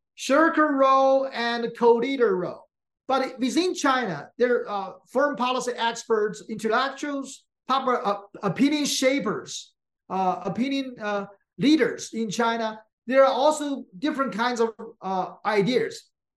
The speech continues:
Some people strongly support Russia because they think that the United States is ultimately the major rival. So, so in, in that sense,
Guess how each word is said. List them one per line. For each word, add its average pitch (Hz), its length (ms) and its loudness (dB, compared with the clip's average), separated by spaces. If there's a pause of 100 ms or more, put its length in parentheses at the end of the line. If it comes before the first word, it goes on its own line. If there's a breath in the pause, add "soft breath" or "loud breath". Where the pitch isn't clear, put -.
Some 339 440 0
people 277 680 4
strongly 277 540 0
support 247 560 4
Russia 247 460 0 (600)
because 233 560 2 (300)
they 285 380 6
think 262 580 -6 (100)
that 208 400 0 (340)
the 233 120 -2
United 233 360 0
States 202 760 -4 (400)
is 233 180 -4 (100)
ultimately 233 680 -2
the 202 180 0
major 247 500 2
rival. 226 560 0 (100)
So, 185 560 -6 (220 loud breath)
so 226 440 4
in, 247 300 -6
in 247 200 -6
that 294 320 2
sense, 220 460 -6